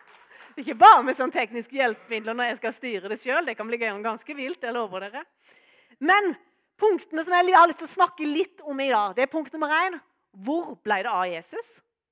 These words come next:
Punkt nummer to. Hvem har betydd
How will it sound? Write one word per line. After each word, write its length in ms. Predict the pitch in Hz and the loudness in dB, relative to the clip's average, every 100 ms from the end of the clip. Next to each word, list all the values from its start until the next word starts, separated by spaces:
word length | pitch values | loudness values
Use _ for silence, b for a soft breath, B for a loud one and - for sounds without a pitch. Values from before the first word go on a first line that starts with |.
| _ _ _ | _ _ _
Punkt 220 | - 320 320 | -8 -8 -6
nummer 160 | 330 | -6
to. 300 | 320 359 392 - _ _ 196 | -2 2 2 -2 _ _ -2
Hvem 320 | 247 349 349 | 4 4 4
har 140 | 359 | 2
betydd 420 | 370 370 330 311 | 0 -4 -6 -6